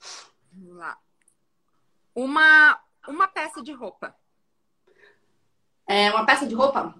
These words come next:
Speaker 2: Vestido.
Speaker 1: Um estilo de calçado.
Speaker 2: Ahn, escarpão.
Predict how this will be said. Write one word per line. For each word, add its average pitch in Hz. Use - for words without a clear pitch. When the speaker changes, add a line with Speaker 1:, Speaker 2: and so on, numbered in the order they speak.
Speaker 2:
Vestido. -
Speaker 1:
Um 285
estilo 330
de -
calçado. 196
Speaker 2:
Ahn, 240
escarpão. 302